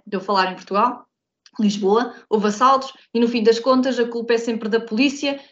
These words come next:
que com o uso excessivo da força. Portanto, há que começar a meter mão nesta sociedade que está a ficar, de uma certa forma, descontrolada com tantos direitos e nem sempre se lembra que tem deveres.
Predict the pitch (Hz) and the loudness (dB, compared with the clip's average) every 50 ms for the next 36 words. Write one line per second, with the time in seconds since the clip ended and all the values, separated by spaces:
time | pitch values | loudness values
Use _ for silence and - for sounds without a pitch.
0 | _ - - - 233 226 226 226 226 226 240 247 254 247 208 - - - - 226 | _ -16 -8 -4 -4 -2 0 0 2 2 4 4 4 4 2 0 -8 -8 -8 -6
1 | 214 202 - 254 247 208 202 226 220 - - 226 220 226 - - - - _ _ | -6 -2 0 2 2 4 2 2 2 4 2 2 2 2 -2 -12 -18 -20 _ _
2 | _ _ _ _ _ _ - 196 190 - 202 208 208 208 220 214 - - 214 220 | _ _ _ _ _ _ -16 -12 -6 -4 -2 -2 0 -2 -2 -4 -2 0 0 0
3 | 226 - - _ - 220 214 - 247 226 226 233 233 226 214 - 240 220 220 226 | 0 -2 -8 _ -4 -4 -2 0 2 2 2 2 0 -4 -2 0 0 0 0 0
4 | 233 240 240 240 240 233 233 - - - - 269 262 277 285 311 311 - - - | 0 0 0 0 0 -2 -2 -4 -4 -2 -2 0 2 4 2 2 0 -2 -2 -2
5 | 294 302 - 311 254 311 277 269 277 277 285 269 285 262 254 285 269 - 254 220 | -2 -2 -2 -2 -2 -2 0 0 -2 -2 -4 -4 -4 -6 -6 -6 -6 -4 -4 -4
6 | 214 226 220 - 254 254 208 240 247 254 262 262 285 285 277 269 262 285 269 254 | -4 -4 -6 -4 -4 -4 -2 0 0 0 0 0 -2 -4 -6 -4 -4 -4 -4 -6
7 | - - 262 254 262 262 294 285 - - _ _ _ _ _ _ _ - - 254 | -6 -6 -4 -2 -2 -2 -2 -4 -10 -20 _ _ _ _ _ _ _ -8 -4 -2
8 | 269 269 262 269 269 262 294 269 262 254 - - 254 269 262 247 262 269 - - | 0 0 2 0 0 0 -2 -2 -2 -4 -4 -4 -2 0 0 0 0 -2 -4 -2
9 | - 254 247 247 233 220 185 175 - - - - | 0 2 2 2 0 0 -2 -6 -6 -8 -12 -18